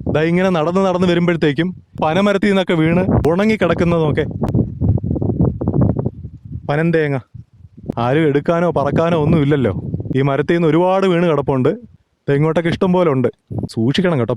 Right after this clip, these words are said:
പാമ്പ് കാണും. ദോ ഇടയിൽ മാളമൊക്കെ കാണാൻ പറ്റുന്നുണ്ട്. ദാ ഇടയിലെ മാള കണ്ടില്ലേ? ദാ ഇവിടെയൊക്കെ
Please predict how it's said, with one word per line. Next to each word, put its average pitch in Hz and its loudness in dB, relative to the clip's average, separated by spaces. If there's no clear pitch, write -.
പാമ്പ് 143 0
കാണും. 113 0
ദോ 123 2
ഇടയിൽ 143 2
മാളമൊക്കെ 156 0
കാണാൻ 131 -2
പറ്റുന്നുണ്ട്. 113 -2
ദാ 127 2
ഇടയിലെ 143 0
മാള 127 0
കണ്ടില്ലേ? 110 0
ദാ 139 2
ഇവിടെയൊക്കെ 185 2